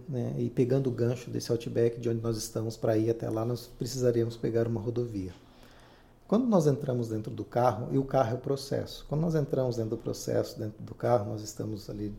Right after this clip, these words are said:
dirigindo, muitas das vezes nós vamos ter, então, portanto, as interações laterais. E uma dessas interações laterais pode ser o motoqueiro.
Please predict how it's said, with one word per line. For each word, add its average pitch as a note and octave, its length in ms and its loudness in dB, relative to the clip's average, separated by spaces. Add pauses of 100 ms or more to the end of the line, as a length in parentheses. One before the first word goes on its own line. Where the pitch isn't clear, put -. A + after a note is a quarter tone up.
dirigindo, A2 720 -2 (720)
muitas D3 600 4
das A2 260 4
vezes B2 340 4
nós A#2+ 400 -2
vamos B2+ 360 -4
ter, B2 220 2
então, A#2+ 220 -4
portanto, B2+ 400 -2
as B2 80 -2
interações A#2+ 680 -4 (160)
laterais. B2 560 4
E - 20 2
uma A#3 140 2
dessas A#2 360 0
interações A2 600 -2
laterais B2 540 2
pode D#3+ 220 -2
ser - 120 -2
o E3 40 2
motoqueiro. E3 640 0